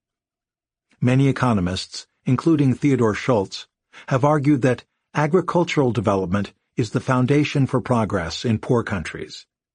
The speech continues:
In two thousand eight, the World Bank reported that growth in the agricultural sector contributes more to poverty reduction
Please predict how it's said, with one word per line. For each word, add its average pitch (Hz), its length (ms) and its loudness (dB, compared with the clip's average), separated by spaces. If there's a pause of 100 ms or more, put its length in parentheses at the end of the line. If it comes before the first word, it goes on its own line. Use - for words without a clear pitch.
(640)
In 135 120 2
two 202 180 0
thousand 160 400 0
eight, 113 280 2 (320)
the 127 80 2
World 143 340 2
Bank 139 280 0
reported 117 480 0
that 110 200 0
growth 160 480 2
in 139 80 2
the 123 160 0
agricultural 131 760 -2
sector 85 560 -8 (340)
contributes 135 560 0
more 135 280 2
to 151 100 -2
poverty 135 440 0
reduction 98 680 -2